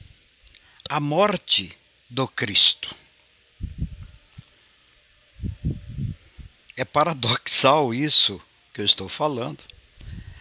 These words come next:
mas se você interior-, interiorizar mais um pouco esta reflexão, você vai perceber exatamente que o que nós comemoramos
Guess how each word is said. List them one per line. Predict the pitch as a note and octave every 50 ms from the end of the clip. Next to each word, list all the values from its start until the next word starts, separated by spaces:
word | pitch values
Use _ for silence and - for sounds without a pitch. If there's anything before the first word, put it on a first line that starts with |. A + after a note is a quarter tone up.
| - - -
mas | A#2 C3 C3 -
se | - A#3
você | G#3 G3 G3 E3 - - - D#3 D3 C3+ A2+ G2+ - - _ _ - _ - - _ _ _ _ _ _ _ _ _ _ _ _ _ _ _ _ _ _ _ _ -
interior-, | D3+ D3 - - D#3 D3 C#3 C#3 C3 B2+ B2+ C3 B2+ B2+ - -
interiorizar | - D3 D3+ C3+ _ - D3+ D3 D3 C#3 B2+ C3+ C3 B2+ B2+ C#3 C#3 B2+ A#2 A2+ G#2 F#2+ F2 - A#2+ A2+ A2+ G2 E2+ F2 F2 F2+
mais | G2 G#2 A2+ C3 D3 D#3 E3+ F3 D#3+ - C3
um | C3+ A#2+
pouco | G2 _ - A2 A2+ A2+ F#2 _ - G#2+ G#2+ G#2+ A#2
esta | C3 B2 - - - - F#2+
reflexão, | F2 G2+ D3 D#3+ - - A2+ A#2+ - - - - - A#2+ C3 D3 C#3+
você | C#3+ C#3 - - D3+
vai | C#3+ - D3 -
perceber | C#3 - - C#3 C3 - - - B2 - - B1+ B1+ - - - - - - - - - - - D#3+
exatamente | D#3+ C#3 B2 - - - F3+ G#3 G#3+ - - - D3 B2 A2+ A2+ A#2 B2 C#3+ D#3 D3 - - - - C3+ C#3+ - _ _ _ _ _ _ _ _ - -
que | - A#2+ A2+ - - _ _ _ - D3
o | C#3+ C3+ _ _
que | - - G3+ A#3+ B3+ G#3 _ _ _ -
nós | C#3 D3 D3 C#3 C#3 C#3+ D3+ D#3+ - - -
comemoramos | - - - - F#3 F#3 F3 D#3+ C#3+ C#3 C3 B2 A2+ A2+ G#2+ A#2+ D#3 E3 D3+ C3 A#2 G#2+ - - - -